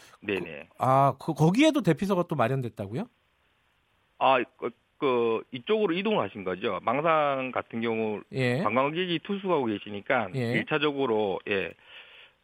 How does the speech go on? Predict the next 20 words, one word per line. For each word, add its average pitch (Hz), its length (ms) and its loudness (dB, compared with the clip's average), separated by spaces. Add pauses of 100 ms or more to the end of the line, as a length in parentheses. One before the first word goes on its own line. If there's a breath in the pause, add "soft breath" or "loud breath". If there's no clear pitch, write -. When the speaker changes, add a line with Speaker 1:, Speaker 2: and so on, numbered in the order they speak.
(140)
Speaker 1:
어, 92 380 0
이쪽으로 127 360 -2
이동하셨고 120 600 -2
지금 156 560 -2
그쪽 156 440 -4 (560)
상황은 139 720 -2 (340)
뭐 87 220 -10 (460)
전통 170 320 0
한옥하고 123 720 0
몇 101 240 -6 (120)
개 143 200 -4
시설만 131 320 -2
놔두고 104 400 -2 (400 loud breath)
전소됐다고 127 800 -2
지금 92 320 -6
Speaker 2:
아, 113 320 -2
Speaker 1:
저기 - 120 -4
Speaker 2:
그래요? 131 380 2
Speaker 1:
파악되고 135 440 0
있거든요. 92 500 -8